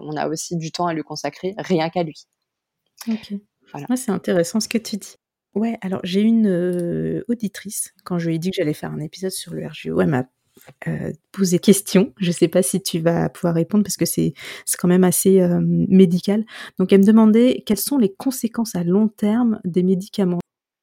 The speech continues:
Speaker 1: Selon, sur le long terme, j'ai aucune idée des conséquences. Je sais juste que, heu, effectivement, elle veut absolument qu'on arrive à le diminuer et à l'arrêter. Donc, il,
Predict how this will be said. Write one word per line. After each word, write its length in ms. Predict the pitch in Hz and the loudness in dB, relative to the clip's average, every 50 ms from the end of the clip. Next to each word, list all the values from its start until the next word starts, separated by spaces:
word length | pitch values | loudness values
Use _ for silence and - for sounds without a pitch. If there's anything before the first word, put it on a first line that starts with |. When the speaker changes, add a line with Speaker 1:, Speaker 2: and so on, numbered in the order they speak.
| _ _ _ _ _ - - | _ _ _ _ _ -20 -16
Speaker 1:
Selon, 560 | - - - 180 170 165 165 170 170 175 170 - | -6 2 4 6 6 6 4 4 2 -2 -4 -6
sur 220 | - - - 202 | -8 -2 2 4
le 100 | 202 190 | 6 6
long 160 | 180 175 170 170 | 6 4 2 2
terme, 240 | 175 180 190 196 185 | 2 4 4 2 2
j'ai 280 | 165 170 - - _ _ - | -2 -4 -6 -6 _ _ 2
aucune 440 | 175 196 196 - - - 196 180 175 | 2 2 2 0 -8 -8 -6 -4 -4
idée 180 | 165 156 175 | 0 0 0
des 120 | 170 180 156 | 0 0 -2
conséquences. 640 | - 135 156 - 156 143 - 151 175 196 196 175 | -2 -6 -8 -8 -8 -6 -6 -4 -4 -4 -4 -4
Je 80 | - 170 | -6 -8
sais 240 | - - 170 160 156 | -4 0 0 0 0
juste 400 | 160 170 185 196 - - - _ | 0 -4 -4 -6 -8 -14 -20 _
que, 120 | - 180 175 180 180 170 156 151 147 - | -4 0 0 2 2 2 2 2 0 0
heu, 80 | - 151 | -2 -4
effectivement, 840 | 156 147 143 139 - - - - - 151 156 160 160 170 185 190 180 | -4 -4 -4 -6 -6 -8 -12 -12 -10 -8 -8 -6 -4 -2 0 0 0
elle 180 | 143 143 151 | 0 0 0
veut 80 | 151 170 | 2 2
absolument 440 | 165 143 - - 170 151 143 151 175 | 2 2 0 -2 -6 -4 -4 -6 -6
qu'on 160 | 185 - 156 | -6 -6 -6
arrive 180 | 143 143 156 165 | -6 -4 -2 -2
à 60 | 160 156 | -2 -2
le 40 | 151 | -2
diminuer 520 | 147 156 156 151 151 156 156 160 175 185 | -4 -6 -6 -6 -6 -4 -4 -2 0 0
et 40 | 170 | 0
à 60 | 156 | 2
l'arrêter. 480 | 147 147 147 143 143 143 - - 180 180 | 4 4 2 2 2 -2 0 -2 -2 -2
Donc, 260 | 165 160 156 - - | -2 -4 -8 -8 -12
il, 80 | 151 | -14